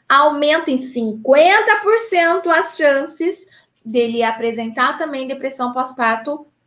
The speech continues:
paterna, tá? Então, é muito, é, é, é negligência da nossa parte, profissionais da saúde,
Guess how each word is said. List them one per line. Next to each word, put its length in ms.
paterna, 720
tá? 380
Então, 840
é 140
muito, 640
é, 440
é, 320
é 20
negligência 960
da 140
nossa 360
parte, 500
profissionais 680
da 80
saúde, 680